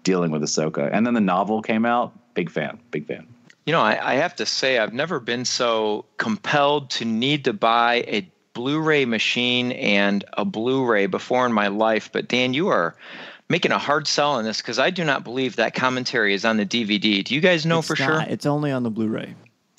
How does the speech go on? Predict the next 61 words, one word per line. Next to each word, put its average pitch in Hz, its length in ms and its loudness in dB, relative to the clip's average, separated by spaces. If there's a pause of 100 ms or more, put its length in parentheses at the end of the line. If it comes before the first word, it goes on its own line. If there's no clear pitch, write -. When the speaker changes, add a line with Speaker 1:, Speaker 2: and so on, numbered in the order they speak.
(160)
Speaker 2:
That's 139 200 -2
what 214 100 0
I 180 60 2
thought. 156 580 0 (160)
Speaker 3:
There's, 120 120 -4
Speaker 1:
That's 107 280 0
how 120 120 4
they 120 120 2
get 127 180 2
Speaker 3:
there's, 135 120 -2
Speaker 1:
you. 107 100 4
I'm 104 140 2
Speaker 3:
there's 147 100 -4
Speaker 1:
feeling 107 200 0
the 104 60 0
Speaker 3:
five 151 200 0
Speaker 1:
same 104 60 -4
way. 101 140 0
Speaker 3:
of 98 60 -6
'em. 98 240 -10 (100)
And 131 140 -6
they, 135 60 -4
I, - 260 -4
I 143 140 -2
don't, 170 200 -2
in 143 240 -2
the, 131 240 4
uh, 110 240 4 (180)
there's 117 440 2
a, 123 240 -2
there's 120 180 -2
a 117 80 0
couple 147 360 0
of 110 280 2 (400)
behind-the-scenes 127 560 0
documentaries. 117 680 0
Most 175 200 2
of 165 80 2
them 131 60 0
are, 120 60 2
like, 107 280 -2 (400)
six - 320 -4
minutes, 123 500 -2
fifty-eight 123 480 0
seconds. 117 460 0
I 110 80 4
know 107 140 2
that 104 120 2
'cause - 140 -12
I 110 80 2
was 104 100 0
writing 107 200 0
them 104 140 -4
down 104 220 -2
when 104 100 -4
I 101 60 -4
was 98 100 -6
doing 110 140 -8
the 101 80 -6
review. 107 260 -2
But 113 200 0